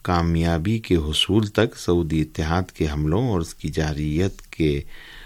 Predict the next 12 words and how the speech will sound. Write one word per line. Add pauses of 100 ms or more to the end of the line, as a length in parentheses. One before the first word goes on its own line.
(160)
مقابلے
میں
استقامت
کا
مظاہرہ
کرتے
رہیں
گے۔
اس
درمیان
یمنی (520)
ذرائع